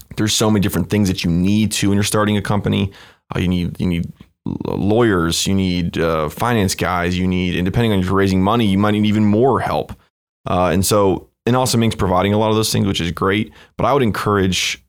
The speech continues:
all the entrepreneurs out there starting a company is just to be relentlessly resourceful. Uh, there's so many tools. I mean, with the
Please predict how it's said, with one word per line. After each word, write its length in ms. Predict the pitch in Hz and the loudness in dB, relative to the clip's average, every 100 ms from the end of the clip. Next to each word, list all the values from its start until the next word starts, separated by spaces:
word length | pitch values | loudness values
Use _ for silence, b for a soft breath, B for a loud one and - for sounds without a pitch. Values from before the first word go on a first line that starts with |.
| - | -4
all 180 | 92 92 | -2 0
the 120 | - | 0
entrepreneurs 560 | 101 95 - 95 95 | 0 -2 -2 0 0
out 180 | 85 90 | -2 -2
there 140 | 87 95 | -2 -4
starting 340 | - 92 87 | -2 -2 -2
a 40 | |
company 400 | 87 92 90 92 | -4 -4 -2 -2
is 80 | 90 | -2
just 240 | 101 113 - | -2 -4 -2
to 60 | |
be 120 | 107 | 0
relentlessly 640 | 95 90 87 85 50 - 82 | 0 0 0 -2 -2 -2 -2
resourceful. 640 | 82 73 85 - 78 - _ _ _ - | -2 -2 -4 -4 -6 -8 _ _ _ -6
Uh, 40 | 95 | -2
there's 160 | 95 | 0
so 280 | - - 120 | 0 0 2
many 160 | 117 92 | 2 0
tools. 260 | - 78 | -2 0
I 40 | 104 | 0
mean, 120 | - | 0
with 120 | - | -2
the 100 | 117 | -2